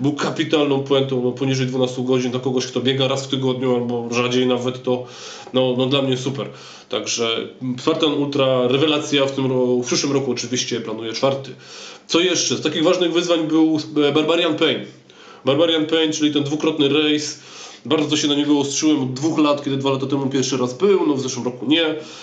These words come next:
No i wystartowałem, będąc bardzo niezregenerowanym po tym ultra, bo dwa tygodnie po ultra był jeden wyjazd, gdzie nie dojadłem, nie dospałem. Była długa podróż, to, to po pierwsze, później krótka infekcja w konsekwencji, a trzy tygodnie po ultra były dwa wolontariaty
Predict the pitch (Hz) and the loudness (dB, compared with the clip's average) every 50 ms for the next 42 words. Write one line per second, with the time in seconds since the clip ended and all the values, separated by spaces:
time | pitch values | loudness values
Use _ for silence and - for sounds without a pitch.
0 | - - - - - - 135 151 160 170 170 - 175 156 - 165 156 151 165 160 | -20 -20 -20 -18 -8 0 0 0 2 2 0 0 0 0 2 0 0 2 2 2
1 | 156 156 156 156 151 151 151 151 147 143 143 196 202 185 165 160 151 143 170 175 | 4 4 4 4 6 4 4 4 2 0 0 0 0 2 2 0 0 2 2 2
2 | 160 147 156 156 156 156 156 156 151 151 156 147 147 151 147 139 147 151 147 139 | 2 4 2 2 2 2 2 2 2 2 2 2 2 2 2 2 2 0 0 0
3 | 131 127 135 123 - 127 127 131 135 127 131 110 110 107 117 123 120 143 147 165 | -2 -2 -2 -4 -2 -2 0 0 0 0 0 -2 -2 -2 -2 -2 -2 -2 0 0
4 | 156 147 151 151 151 151 151 156 151 147 147 151 151 147 143 147 147 147 147 143 | 2 2 2 2 0 0 2 2 2 2 2 2 0 0 2 2 2 2 2 0
5 | 139 135 143 147 143 131 127 127 135 139 135 135 131 131 135 151 160 156 151 151 | -2 0 0 0 0 0 0 -2 -2 0 0 0 0 2 0 0 2 4 4 4
6 | 151 143 143 151 143 143 147 143 147 147 - - 147 147 139 139 135 135 135 135 | 4 2 2 0 2 2 2 0 0 -2 -2 0 0 0 2 2 2 2 2 0
7 | 131 131 - - - - - - - - - - - - - - - 135 151 151 | -4 -6 -10 -14 -14 -16 -14 -14 -14 -16 -16 -18 -18 -20 -14 -4 0 2 2 2
8 | 151 156 151 151 151 151 143 147 131 131 131 135 127 - - - 139 131 127 117 | 2 4 4 4 2 2 0 0 0 0 0 -2 -2 -2 -2 -2 0 0 0 0
9 | 117 - - - - - - - 170 156 160 151 151 160 156 156 156 - 156 151 | -2 -8 -14 -16 -18 -12 -2 -2 0 2 2 2 2 2 2 2 2 2 2 0
10 | 151 147 151 151 151 160 147 - 160 151 151 151 147 156 147 - 147 135 - - | 0 2 0 0 0 0 0 0 2 2 2 2 2 2 0 0 -2 -2 0 -2
11 | 139 135 131 135 - - 170 170 160 - - 165 160 156 139 143 143 139 131 131 | -2 0 0 -2 0 0 0 0 0 -2 0 0 0 2 2 0 0 0 0 -2
12 | 127 - - - - - - 196 190 190 165 160 160 151 156 151 156 156 151 156 | -4 -8 -12 -10 -6 -4 -2 0 0 2 2 2 2 2 2 0 2 4 4 4
13 | 156 156 156 165 160 156 151 135 139 139 143 139 135 131 151 147 147 143 147 - | 4 4 2 2 2 2 2 0 0 0 0 0 2 2 0 0 2 0 0 0
14 | - 143 139 143 139 139 135 135 139 143 139 | 0 0 0 0 0 0 -2 0 0 2 0